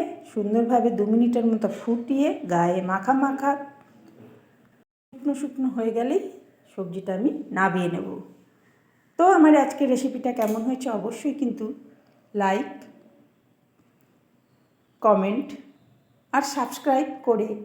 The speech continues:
আমার পাশে থেকো। যত পুরনো বন্ধু আছো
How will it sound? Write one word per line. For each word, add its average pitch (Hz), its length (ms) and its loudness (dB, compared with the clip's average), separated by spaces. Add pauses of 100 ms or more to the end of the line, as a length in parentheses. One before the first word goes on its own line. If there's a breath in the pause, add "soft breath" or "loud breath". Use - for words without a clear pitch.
(720)
আমার 190 260 -4
পাশে 190 320 -4
থেকো। 220 260 -4 (720)
যত 269 140 2 (160)
পুরনো 285 340 6
বন্ধু 247 240 4
আছো 240 220 -2